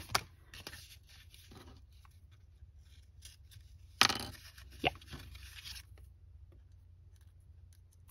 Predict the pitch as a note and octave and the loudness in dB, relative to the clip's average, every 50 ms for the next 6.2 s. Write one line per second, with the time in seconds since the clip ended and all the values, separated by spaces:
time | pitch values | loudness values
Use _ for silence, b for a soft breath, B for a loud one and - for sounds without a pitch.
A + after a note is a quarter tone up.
0 | - - - - - - C4 B3+ - - A3+ - - - - - - - - A3+ | -14 -12 2 12 12 12 12 12 12 12 12 12 12 12 10 6 6 10 12 12
1 | A3+ G#3+ - - - A3 A#3 A3 A3 - - C4 B3 A#3+ A#3+ - A#3 G#3+ G#3 F#3+ | 12 12 12 12 12 12 12 12 12 12 12 12 12 12 12 12 12 12 12 10
2 | F#3 - - b b b b b b b - - F#3+ G3 F#3+ F#3+ F#3 - - - | 8 6 -2 b b b b b b b 12 12 12 12 12 12 12 12 12 12
3 | A#3 G3+ F#3+ - - F#3 F3+ F3 F3 F3 F3 G3+ G3+ G3 - - G3+ - - G4 | 12 12 12 12 12 12 12 12 12 12 12 12 12 12 12 10 12 12 12 12
4 | F#4 F4+ F4 F4 F4 F4 F4+ F#4+ A4 G#4+ G#4 - - E4+ E4 E4 D#4+ D#4+ C#4 E4 | 12 12 12 12 12 12 12 12 12 12 12 12 12 12 12 12 12 12 12 12
5 | F4+ E4+ C#4+ C4+ C4 C4 A#3+ A3+ A#3+ - C4 C#4+ D#4+ E4 D#4 D4+ D4 C#4 A#3 G#3 | 12 12 12 12 12 12 12 12 12 12 12 12 12 12 12 12 12 12 12 12
6 | G#3 G#3+ A#3 | 12 12 12